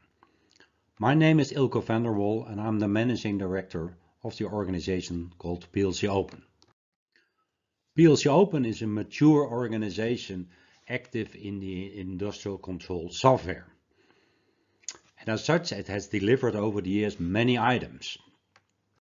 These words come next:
Basically, P L C Open merges logic, motion and safety into one development environment, providing you one tool to manage your application development.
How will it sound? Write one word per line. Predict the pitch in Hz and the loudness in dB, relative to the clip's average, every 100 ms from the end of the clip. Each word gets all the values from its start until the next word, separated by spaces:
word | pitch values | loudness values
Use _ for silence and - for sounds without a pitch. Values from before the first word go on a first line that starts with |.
| _ _ _ - | _ _ _ 2
Basically, | 113 156 - - 156 175 196 - _ _ _ _ _ | 6 6 4 0 2 2 0 -14 _ _ _ _ _
P | 117 | -2
L | 120 | -2
C | 113 113 | -2 -4
Open | 113 120 113 | -2 -2 -2
merges | 104 127 139 156 151 - | 0 0 -2 -6 -8 -8
logic, | 95 110 127 - 139 - - | -4 -2 -2 -6 -10 -10 -12
motion | 107 113 131 - 139 135 _ | -4 -2 -2 -4 -8 -10 _
and | - 135 | -8 -8
safety | - 139 135 135 - 113 - | -4 -2 -2 -4 -8 -8 -8
into | 113 107 | -12 -8
one | 107 95 104 110 123 120 _ | -8 -6 -4 -4 -6 -10 _
development | 101 95 107 90 78 73 | -10 -6 -4 -6 -8 -12
environment, | 65 65 67 62 80 - - _ _ | -14 -16 -16 -18 -20 -20 -20 _ _
providing | 95 82 98 98 95 | -12 -6 -4 -2 -2
you | 87 | -2
one | 85 82 87 107 143 | -4 -4 0 2 2
tool | 135 127 123 131 | 0 2 2 0
to | - | -6
manage | 92 92 92 87 | -2 0 -2 -4
your | 90 | -8
application | 82 80 87 - 82 78 - | -8 -10 -12 -8 -8 -8 -12
development. | 65 - 64 58 57 - | -16 -16 -18 -18 -20 -20